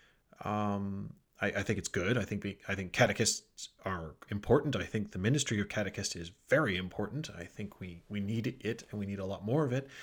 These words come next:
Um, nevertheless, I have some, some anxieties around how, how this might, um, this move by the Pope might be received in different parts of the church. But I'd be interested to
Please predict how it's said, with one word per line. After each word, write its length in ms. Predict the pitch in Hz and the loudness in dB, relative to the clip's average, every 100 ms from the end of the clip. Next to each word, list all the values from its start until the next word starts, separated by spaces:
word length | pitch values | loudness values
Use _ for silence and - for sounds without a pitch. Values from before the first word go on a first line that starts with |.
| - - - | -16 -16 -4
Um, 240 | 98 95 85 | -2 -2 0
nevertheless, 420 | 104 - 95 - | 0 2 0 0
I 60 | 104 | -2
have 200 | 92 87 | -2 -4
some, 400 | 87 87 - - _ _ _ | -4 -6 -10 -16 _ _ _
some 500 | - 95 95 92 98 _ _ - - - - _ 110 | -6 -4 -4 -6 -10 _ _ -20 -20 -20 -20 _ 2
anxieties 720 | 104 98 92 92 98 110 - _ _ - | 4 4 4 2 -2 -4 -12 _ _ -4
around 480 | 110 104 98 92 - - | 2 2 2 0 -6 -4
how, 280 | 104 95 95 92 - - | -2 -2 -4 -10 -16 -12
how 260 | - 98 | -6 -4
this 220 | 95 92 107 | -4 -4 -2
might, 260 | 101 92 - - | -4 -4 -10 -10
um, 360 | 92 90 90 107 - | -8 -8 -12 -18 -8
this 240 | 135 104 - | -4 -2 0
move 180 | 110 101 | 0 0
by 80 | 95 | -4
the 60 | |
Pope 200 | - - | -4 -4
might 140 | 104 101 | -4 -4
be 120 | 87 | -6
received 580 | - 104 - 107 98 - | -2 2 2 2 0 -6
in 120 | - 101 | -8 -8
different 260 | 98 117 | -8 -8
parts 200 | 98 98 | -8 -10
of 40 | - | -12
the 60 | |
church. 320 | - - 160 - | -10 -10 -8 -2
But 80 | |
I'd 160 | 160 165 | 2 2
be 140 | 170 | 2
interested 400 | 180 - - 160 | 0 0 -2 -2
to 260 | - 147 | -2 -2